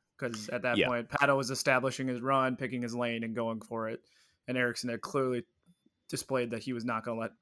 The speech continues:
Speaker 1: Pato have the inside, obviously. So the one thing I would change, though, is that I don't think the entrance of the pits should be used in that manner. I don't think there should be some sort of, they should, I don't know if they need to make it like a double white line or something, but you shouldn't be allowed to drop a wheel below that. And on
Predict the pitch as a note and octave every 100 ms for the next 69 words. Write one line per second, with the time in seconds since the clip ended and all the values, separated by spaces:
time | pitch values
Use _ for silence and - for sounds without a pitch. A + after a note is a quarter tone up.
0 | - B2+ A#2 A2 A2+ A2 B2 A2 G#2+ G#2
1 | G#2+ A#2 A2 A2 _ _ - _ _ -
2 | D3 D3 C#3+ E3+ G3 G3+ G#3 D#3+ C3 A#2+
3 | C#3 C3 - C3+ C3 C3 A#2 B2+ C3 C3
4 | B2+ C3 A2 B2+ B2 C3 C3+ D3 D3 -
5 | C#3 B2+ - B2 B2+ B2 B2 A#2+ A#2+ -
6 | - - C3+ - C3 A#2+ - C3+ A#2+ A2+
7 | A#2 - B2+ B2 - - - B2 G#2+ A#2+
8 | A2 A2+ A#2 A2+ G#2+ G#2+ - A2+ A2 G#2+
9 | A#2+ A2 A2 A2 A2+ A#2+ A2+ - A#2+ -
10 | - _ _ _ _ _ - C3+ - D#3
11 | D3 D3 C#3 C3+ B2+ A#2+ B2+ C3+ - C3+
12 | C3 C3 B2+ B2 B2+ B2 B2 A#2+ A#2 A2+
13 | A2+ G#2+ A#2 A#2 A#2+ A#2 C3+ D3+ D3 C#3+
14 | C#3 C#3+ C#3+ C3 B2+ C3 C3 - C#3 C3
15 | C3 B2 A#2+ G#2 G#2+ A#2+ A2+ A2+ A2+ A2+
16 | A#2 A#2+ B2 B2 B2+ C3 B2+ B2 A#2 A2+
17 | A#2 A#2+